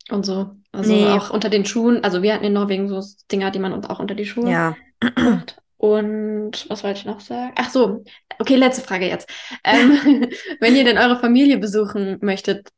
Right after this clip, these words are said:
Speaker 1: gibt es da einen Flughafen in der Nähe oder wie macht ihr das da?
Speaker 2: Mm, ja, also eigentlich gibt es eine ganz gute Verbindung. Ähm, von Skellefteå kann man mit S A S,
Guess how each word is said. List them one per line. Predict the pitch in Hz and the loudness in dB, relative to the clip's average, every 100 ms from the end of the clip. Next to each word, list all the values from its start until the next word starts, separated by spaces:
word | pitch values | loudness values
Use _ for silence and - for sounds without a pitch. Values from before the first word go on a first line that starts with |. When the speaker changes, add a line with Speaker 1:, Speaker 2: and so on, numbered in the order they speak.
| 214 | -8
Speaker 1:
gibt | 196 240 - | -4 -4 -2
es | 233 | -4
da | - 202 190 | -2 -2 -2
einen | 185 185 | -2 -4
Flughafen | - 202 214 247 294 277 294 302 | -2 -2 -2 -2 0 0 0 2
in | 294 | 2
der | 294 | 2
Nähe | 294 294 294 | 2 0 0
oder | 254 220 | 0 -2
wie | 220 220 220 220 214 214 | -6 -8 -8 -8 -8 -6
macht | 208 202 | -8 -6
ihr | - | -6
das | - | 2
da? | 262 | 4
Speaker 2:
Mm, | 247 240 240 240 247 _ - | 6 6 4 2 -2 _ 2
ja, | 254 262 269 | 4 4 2
also | 269 254 | 0 0
eigentlich | - 269 320 - | 0 -2 -6 -10
gibt | 302 | -14
es | 294 | -8
eine | 302 | -4
ganz | 277 - | -4 -6
gute | - 294 | -8 -4
Verbindung. | 247 220 240 302 339 - | -2 0 0 0 -4 -4
Ähm, | 247 240 240 240 233 | 0 2 2 0 0
von | 233 | -2
Skellefteå | 220 226 240 - 262 _ _ | -4 -4 -6 -6 -10 _ _
kann | - 233 | -8 -2
man | 220 208 | -2 -2
mit | 196 _ | -6 _
S | 196 - | -8 -6
A | - - | -8 -4
S, | 220 269 - | -4 -4 -8